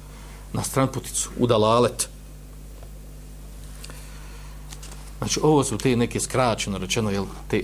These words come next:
te osnovni, e, osnovni, osnovni temelji, e, ophođenja sa neistomišljenicima.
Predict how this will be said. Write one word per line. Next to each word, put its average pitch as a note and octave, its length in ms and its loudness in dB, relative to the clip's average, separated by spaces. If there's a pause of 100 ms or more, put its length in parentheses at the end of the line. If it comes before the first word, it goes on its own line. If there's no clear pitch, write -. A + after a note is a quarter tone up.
(140)
te A#2+ 140 2
osnovni, A2+ 680 2
e, F#2 240 0 (1700)
osnovni, B2 640 6 (880)
osnovni B2+ 440 6
temelji, D3+ 520 6 (580)
e, A#2 40 2
ophođenja B2+ 720 6
sa A#2+ 160 4
neistomišljenicima. G2 960 2